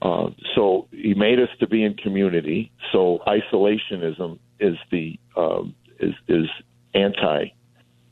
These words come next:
uh, God, you know, and, um, that's the disease of most certainly drug addiction and alcoholism. And, and I mean, I was,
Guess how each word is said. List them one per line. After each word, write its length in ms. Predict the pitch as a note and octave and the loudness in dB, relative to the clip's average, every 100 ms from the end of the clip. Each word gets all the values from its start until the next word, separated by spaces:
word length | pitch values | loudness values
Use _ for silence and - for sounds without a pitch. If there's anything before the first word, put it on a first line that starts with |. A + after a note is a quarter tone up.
| _ - | _ -2
uh, 340 | F2+ E2 - - _ - | 0 0 -2 -6 _ -2
God, 460 | F#2+ G#2+ C#2+ B1+ - _ _ _ | 0 2 0 -4 -10 _ _ _
you 100 | F#2 | -10
know, 240 | D#2+ E2+ - _ F#2 | -8 -10 -12 _ -2
and, 360 | E2+ E2 D#2+ | 0 0 0
um, 380 | E2 E2 D#2+ E2 - | 2 2 0 -6 -2
that's 220 | F2 F2 - - | 0 0 0 -2
the 80 | |
disease 520 | D#2 D#2+ - F2+ G2 F2 | 0 0 2 4 4 2
of 120 | D#2 - - | -2 -2 -12
most 380 | F2 E2+ G2+ G2 - - - _ _ _ _ _ _ - | -4 0 2 0 -4 -16 -20 _ _ _ _ _ _ -4
certainly 260 | G#2+ F#2+ E2 | -2 -2 -4
drug 320 | - F2 E2+ | 0 0 0
addiction 480 | D#2+ D#2+ - - D2 | -2 -2 -4 -6 -6
and 120 | D2 | -4
alcoholism. 760 | D#2 D#2+ D#2 D2 D2+ D2 D#2 D#2+ | -4 -4 -6 -6 -6 -6 -4 -4
And, 140 | E2+ | -2
and 180 | G#2 F#2 | 0 0
I 100 | G#2+ | 2
mean, 360 | G2+ F2 D#2 - - | 0 -2 -4 -12 -2
I 80 | G2 | 2
was, 160 | G2+ | 2